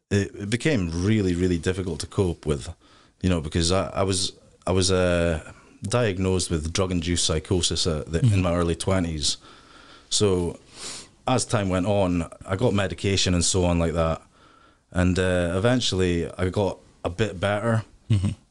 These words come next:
Speaker 1: But I was relapsing constantly. I was, I was not doing well in life. You know, I was miserable all the time. Anxiety, I didn't quite understand it and how to manage it properly.
Speaker 2: Yeah.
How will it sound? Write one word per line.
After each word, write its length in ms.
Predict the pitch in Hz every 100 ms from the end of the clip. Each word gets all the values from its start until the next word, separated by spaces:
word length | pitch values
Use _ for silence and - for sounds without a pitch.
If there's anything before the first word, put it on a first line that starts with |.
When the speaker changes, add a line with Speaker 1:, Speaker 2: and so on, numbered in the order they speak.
| _ -
Speaker 1:
But 200 | 107 -
I 60 | 101
was 240 | 101 101
relapsing 560 | 120 107 101 - 104 87
constantly. 640 | 101 98 - 98 98 95
I 80 | 90
was, 340 | 85 78 - - -
I 60 | 85
was 160 | 82 104
not 180 | 87
doing 260 | 85 87 78
well 260 | 78 78 80
in 120 | 78
life. 360 | 78 76 - - - - - - -
You 80 | 92
know, 80 |
I 40 | 85
was 140 | 87
miserable 480 | 95 120 101 85 80
all 160 | 78 73
the 80 | 76
time. 580 | - 80 80 78 73 - - - _ _ _ _ _ 101
Anxiety, 640 | 101 104 120 110 101 95
I 100 | 85
didn't 200 | 117 98
quite 220 | 90 85
understand 540 | 78 82 - 90 87 87
it 80 | -
and 140 | 78
how 120 | 90
to 120 | 82 78
manage 400 | 80 80 76 78
it 100 | -
properly. 520 | 85 73 78 69
Speaker 2:
Yeah. 120 | 67